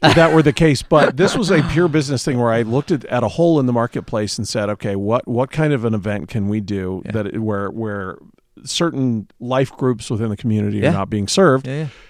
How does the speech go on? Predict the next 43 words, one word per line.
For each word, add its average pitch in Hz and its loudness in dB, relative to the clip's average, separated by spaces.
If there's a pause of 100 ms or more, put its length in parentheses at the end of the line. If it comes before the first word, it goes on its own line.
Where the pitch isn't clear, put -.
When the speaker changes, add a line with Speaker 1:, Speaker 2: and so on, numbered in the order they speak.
(220)
Speaker 1:
Well, 123 -2
preppers 127 -2
would 113 0
be 120 2
it 170 2
because 117 -4
you've 113 -10
got 104 -8
people 120 -6
on 107 -2
the 104 -4
right, 127 0
you've 110 -6
got 98 -6
people 123 -6
on 113 -4
the 110 -4
left, 120 -2
and 117 -2
they 120 -2
Speaker 2:
Yeah. 120 0
Speaker 1:
all 202 2
share 185 0
one 170 0
thing 170 -2
in 123 -4
common, 170 2
which 143 4
is 120 0
an 120 2
inherent 143 0
skepticism 127 -2
or 117 0
distrust 107 -4
of 110 -4 (300)
the 143 0
status 107 -2
Speaker 2:
Of 110 -2
the - -2
s-, 117 2
Speaker 1:
quo 110 2
Speaker 2:
of 110 2
the 156 2